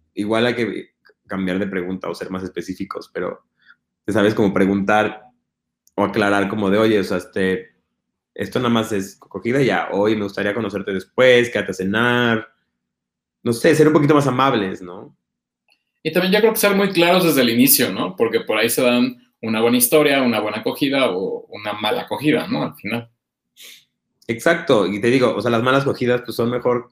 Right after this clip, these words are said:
Speaker 1: que se conviertan en jaladas, ¿no? O sea, ¿para qué seguimos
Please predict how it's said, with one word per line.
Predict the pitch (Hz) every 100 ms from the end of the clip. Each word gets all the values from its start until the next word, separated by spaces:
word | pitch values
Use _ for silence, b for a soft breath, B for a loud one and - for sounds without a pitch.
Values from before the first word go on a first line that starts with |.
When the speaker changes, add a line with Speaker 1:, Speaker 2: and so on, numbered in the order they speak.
| -
Speaker 1:
que | 117
se |
conviertan | 113 117 113 120
en | 107
jaladas, | 107 113 123 - -
¿no? | 107 107
O | 123
sea, | 110
¿para | - 101
qué | 98 104 101 - _ _ _ _ _
seguimos | - 104 101 101 101 -